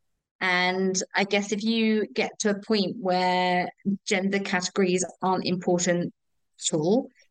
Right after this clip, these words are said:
then I guess it doesn't really matter whether or not you would have a th-, a third op-,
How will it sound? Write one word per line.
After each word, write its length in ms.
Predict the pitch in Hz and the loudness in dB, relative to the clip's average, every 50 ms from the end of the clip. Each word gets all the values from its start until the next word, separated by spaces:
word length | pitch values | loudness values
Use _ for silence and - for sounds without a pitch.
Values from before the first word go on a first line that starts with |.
| _ _ - | _ _ -2
then 160 | 180 175 175 | 0 2 2
I 80 | 175 | 2
guess 220 | 180 190 196 196 196 | 2 0 0 -2 -2
it 80 | 196 - - - - | -4 -6 -6 -4 -2
doesn't 280 | 202 202 214 202 196 | 0 0 0 0 0
really 280 | 190 196 202 196 190 185 | 0 0 0 0 0 0
matter 580 | 190 202 214 220 - - 185 165 160 175 175 - _ - | 0 0 -2 -2 -2 -2 0 0 0 0 -2 -4 _ -10
whether 420 | 180 190 196 196 180 180 180 180 | -6 -2 0 0 2 2 2 0
or 60 | 180 | 2
not 220 | 180 180 180 - - | 0 0 -2 -4 -2
you 120 | 185 190 | 0 0
would 80 | 185 175 | 0 0
have 180 | - 196 185 | 0 0 0
a 40 | 175 | 0
th-, 220 | 180 - - - _ _ _ _ _ _ _ _ - | -2 -4 -8 -16 _ _ _ _ _ _ _ _ -6
a 60 | 180 196 | -6 -4
third 260 | 180 202 185 180 180 | -2 0 0 2 2
op-, 120 | 175 170 | 0 0